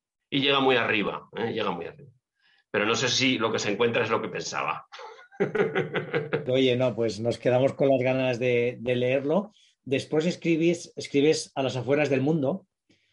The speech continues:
Speaker 2: ¿no?
Speaker 1: Ujú.
Speaker 2: Que quizás puede ser un poco,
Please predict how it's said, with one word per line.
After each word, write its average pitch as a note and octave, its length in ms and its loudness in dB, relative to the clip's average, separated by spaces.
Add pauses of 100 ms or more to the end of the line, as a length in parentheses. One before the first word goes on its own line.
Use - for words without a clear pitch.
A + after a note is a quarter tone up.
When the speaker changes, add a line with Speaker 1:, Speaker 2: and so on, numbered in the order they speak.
(260)
Speaker 2:
¿no? G2+ 100 -2
Speaker 1:
Ujú. G#2+ 80 0
Speaker 2:
Que C#3 140 0
quizás C3+ 580 0
puede C3+ 160 2
ser C#3+ 160 0
un A#2+ 100 0
poco, C3 1000 2